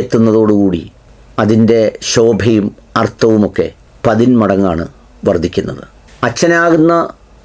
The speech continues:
ഒരു വൃക്ഷത്തിൻ്റെ കാണ്ഡത്തിൽ ഇലകളായി ഇങ്ങനെ പടർന്നു നിൽക്കുന്ന ഒരു വലിയ തണലാണ്, കരുതലാണ് അമ്മ എന്നുള്ളത്. ആ തണൽ അവിടെ നിന്ന് മായുമ്പോഴാണ് നമ്മൾ അറിയുന്നത്.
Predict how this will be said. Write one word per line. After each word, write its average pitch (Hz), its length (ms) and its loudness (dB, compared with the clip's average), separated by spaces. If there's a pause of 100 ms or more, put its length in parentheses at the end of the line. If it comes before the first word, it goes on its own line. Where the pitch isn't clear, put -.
(180)
ഒരു 143 160 2 (340)
വൃക്ഷത്തിൻ്റെ 127 640 0
കാണ്ഡത്തിൽ 123 420 -2 (720)
ഇലകളായി 147 560 2
ഇങ്ങനെ 135 340 2
പടർന്നു 127 380 2
നിൽക്കുന്ന 117 360 0 (100)
ഒരു 113 180 0
വലിയ 110 380 0 (340)
തണലാണ്, 104 500 0 (320)
കരുതലാണ് 107 580 0 (840)
അമ്മ 104 280 0 (680)
എന്നുള്ളത്. 92 380 0 (1600)
ആ 110 40 0 (140)
തണൽ 104 260 2 (760)
അവിടെ 107 200 2
നിന്ന് 107 280 2
മായുമ്പോഴാണ് 95 760 0 (320)
നമ്മൾ 92 240 2
അറിയുന്നത്. 82 420 -4